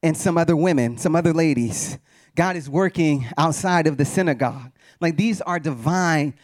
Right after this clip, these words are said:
divine appointments. The kingdom of God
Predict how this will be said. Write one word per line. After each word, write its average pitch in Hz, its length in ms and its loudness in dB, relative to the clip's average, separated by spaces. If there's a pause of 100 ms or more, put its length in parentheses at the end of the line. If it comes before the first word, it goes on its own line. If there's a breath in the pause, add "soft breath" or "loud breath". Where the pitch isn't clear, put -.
(260 soft breath)
divine 147 600 -2
appointments. 135 840 -4
The 156 100 -4
kingdom 185 380 -2
of 139 120 -4
God 135 380 -4